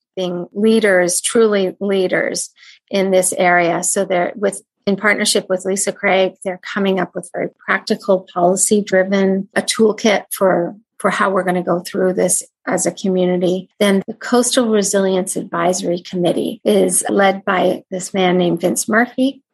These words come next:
and his team is doing amazing work at coming up with concrete plans for specific projects across the island.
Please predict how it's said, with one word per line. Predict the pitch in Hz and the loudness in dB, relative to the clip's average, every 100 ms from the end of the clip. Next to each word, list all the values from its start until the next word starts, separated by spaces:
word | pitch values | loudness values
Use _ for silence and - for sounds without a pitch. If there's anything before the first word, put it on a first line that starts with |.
| - | -10
and | 214 185 180 175 - | -4 -2 -2 -4 -8
his | - 185 175 185 - | -4 -2 0 -4 -6
team | - - 202 190 196 - | -6 0 4 4 2 -4
is | 185 - | -6 -6
doing | - 196 180 180 - _ _ | 0 2 4 2 -4 _ _
amazing | 196 190 202 220 240 233 202 170 165 | 2 4 4 4 4 4 2 0 -2
work | 156 - - - | -2 -2 -4 -10
at | - - | -4 -4
coming | - - 196 185 | -4 -2 0 0
up | 175 - | -2 -2
with | 185 - | -6 -6
concrete | - - 226 220 226 - - 196 - _ | -10 -2 2 4 2 0 -2 0 -2 _
plans | - 185 185 175 165 175 - | -8 -2 0 -2 -2 -4 -4
for | - 185 180 - 196 - - - | -2 2 2 0 -4 -14 -18 -8
specific | - 208 196 214 202 196 - | -2 0 2 0 0 -2 -4
projects | _ 185 - - - - - - - | _ -4 -4 -2 -4 -2 -2 -2 -6
across | 185 - 180 175 | -14 -4 -4 -2
the | - 190 | -4 -2
island. | 180 185 180 170 180 | -2 -2 -2 -6 -10